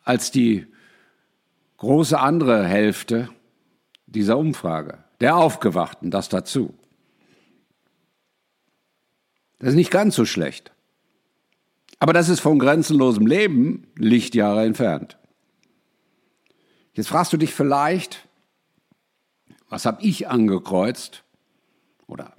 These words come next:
was hast du angekreuzt <laughs> in dem konkreten Falle, wenn du mich fragst? Denn man muss ja was ankreuzen, damit man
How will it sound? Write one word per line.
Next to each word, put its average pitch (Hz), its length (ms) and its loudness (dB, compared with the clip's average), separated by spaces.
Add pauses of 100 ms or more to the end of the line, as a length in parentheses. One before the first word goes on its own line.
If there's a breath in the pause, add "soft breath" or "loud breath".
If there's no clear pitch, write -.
was - 280 -14
hast - 280 -8
du 160 180 0
angekreuzt 98 800 -2
<laughs> - 20 -
in 196 80 2
dem 165 260 -4
konkreten 139 500 -6
Falle, 127 260 -2
wenn 107 200 0
du 123 160 0
mich 127 300 -4
fragst? 107 520 -8 (880 soft breath)
Denn 107 420 0 (180)
man 95 160 0
muss 131 160 2
ja 110 120 2
was 101 140 0
ankreuzen, 117 800 -4 (880 soft breath)
damit 110 400 -2
man 104 400 0